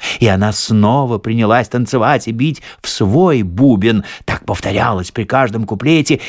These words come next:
и, наконец, после последнего припева цыганки увлекли в свои танцы и юношу. Тогда из рук эмира,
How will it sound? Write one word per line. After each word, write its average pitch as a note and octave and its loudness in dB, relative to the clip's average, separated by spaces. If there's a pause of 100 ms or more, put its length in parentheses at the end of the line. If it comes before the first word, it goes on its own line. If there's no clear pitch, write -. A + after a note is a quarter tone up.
и, C#3 4
наконец, C3+ 0
после B2 0
последнего G#2 0
припева A#2+ 0
цыганки D3 0 (300)
увлекли F3 4
в B2 0
свои A2+ 0
танцы C#3+ 0 (180)
и - -2
юношу. F#2 0 (720)
Тогда B2+ 2
из D3+ 0
рук F3 -2
эмира, C3+ 0